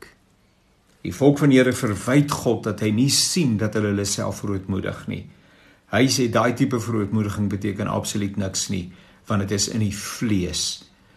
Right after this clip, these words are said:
Die verootmoediging, die vas waarna ek soek, is 'n vas wat die lewens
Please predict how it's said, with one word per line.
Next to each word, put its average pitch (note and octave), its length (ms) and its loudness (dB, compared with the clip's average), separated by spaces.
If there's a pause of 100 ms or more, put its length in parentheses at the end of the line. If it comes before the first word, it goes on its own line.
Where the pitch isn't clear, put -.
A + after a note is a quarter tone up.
(220)
Die G#2+ 80 -2
verootmoediging, A2+ 840 4
die F#2+ 100 -2
vas - 600 2 (280)
waarna G2 400 0
ek A2+ 160 -4
soek, - 280 2 (480)
is - 160 0
'n F#2+ 160 -6
vas A2 300 0
wat G2 120 0
die F2+ 140 0
lewens A#2 800 2